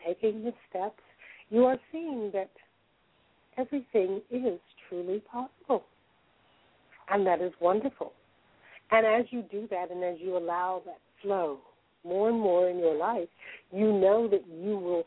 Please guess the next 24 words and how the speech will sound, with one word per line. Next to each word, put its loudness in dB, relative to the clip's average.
find -2
yourself -6
riding -4
higher 0
and -10
higher 0
on -4
the 2
waves 6
of -12
joy -2
and -12
happiness, 0
which -6
are 4
there 6
for 0
you. -4
So 4
keep -8
up -6
the -12
good -2
work. -2